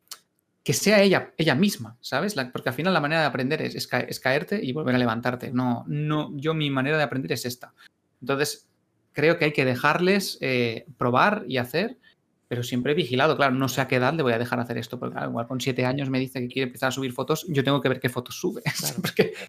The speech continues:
Speaker 2: puede ser muy peligroso esto, ¿sabes? No lo
Speaker 1: Y
Speaker 2: sé.
Speaker 1: que lo tenga como un plan B siempre, desde un principio, arrancar con un plan B. Eso, como algo, como hobby,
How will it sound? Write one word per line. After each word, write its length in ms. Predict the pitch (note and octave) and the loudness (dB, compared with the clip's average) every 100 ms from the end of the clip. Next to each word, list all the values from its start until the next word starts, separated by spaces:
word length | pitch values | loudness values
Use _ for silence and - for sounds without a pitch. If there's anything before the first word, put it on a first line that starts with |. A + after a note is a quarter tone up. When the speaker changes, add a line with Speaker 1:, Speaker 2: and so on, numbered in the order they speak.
| _ _ - | _ _ -2
Speaker 2:
puede 140 | C#3 | 2
ser 120 | D#3 | 4
muy 100 | D3+ | 4
peligroso 480 | C#3+ D3 D3 A3 B2+ | 6 6 6 4 4
esto, 240 | B2+ - | 2 0
¿sabes? 200 | C3 D3+ D3+ | 2 4 4
No 100 | C#3 | 2
lo 80 | |
Speaker 1:
Y 20 | C3+ | 2
Speaker 2:
sé. 420 | F#3 D#3 D3+ - | 4 4 2 0
Speaker 1:
que 80 | B3 | 0
lo 100 | C#3+ | 2
tenga 180 | - E3 | 2 2
como 180 | F#3+ E3 | 0 0
un 160 | E3 D3+ | -2 -4
plan 360 | - C3+ B2+ | 0 0 0
B 160 | C#3 C#3+ | -2 -2
siempre, 360 | - C#3 B2+ B2+ | -4 -8 -6 -10
desde 160 | B2+ | -8
un 100 | C3+ | -10
principio, 600 | C3 C3+ D#3 D#3 E3+ B3 - | -8 -6 -6 -6 -10 -10 -14
arrancar 420 | D3+ C#3 C3+ C#3+ | -12 -12 -4 -4
con 120 | - D3 | -2 -6
un 80 | |
plan 200 | C#3 A#2+ A#2 | -6 -8 -8
B. 180 | A2+ - _ _ _ _ _ | -12 -16 _ _ _ _ _
Eso, 320 | G#3 B2+ A2+ _ | -14 -14 -18 _
como 160 | C3+ | -4
algo, 340 | C3 C3+ D3+ D3 _ _ _ | 0 2 0 -2 _ _ _
como 180 | - C3+ | -14 -2
hobby, 260 | E3+ F#3+ | 4 4